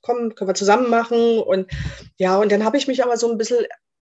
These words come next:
eigentlich noch nicht damit einfangen lassen. So, und dann hatte ich mich mit dieser Geschichte be-, befasst, die da dahin-, dahinter steht. Das ist ja so, dass also diese,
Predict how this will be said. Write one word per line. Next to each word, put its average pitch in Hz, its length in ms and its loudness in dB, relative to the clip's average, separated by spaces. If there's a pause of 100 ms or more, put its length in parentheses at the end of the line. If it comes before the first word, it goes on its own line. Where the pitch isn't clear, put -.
(160)
eigentlich 226 260 -4
noch 220 140 -2
nicht 226 160 -6
damit 214 180 -4
einfangen 196 480 -4
lassen. 170 340 -4
So, 185 120 -2
und 208 80 2
dann 196 140 2
hatte 208 160 -2
ich 226 100 -4
mich 226 140 -6
mit 214 140 -2
dieser 196 240 -2
Geschichte 262 440 -8
be-, 262 340 2
befasst, 240 400 -4
die 247 80 -6
da 233 160 0
dahin-, 208 380 -2
dahinter 254 420 -6
steht. 254 360 -2 (580)
Das 208 140 -2
ist 208 160 2
ja 226 140 2
so, 220 140 2
dass 214 260 0
also 202 280 -2
diese, 185 640 -4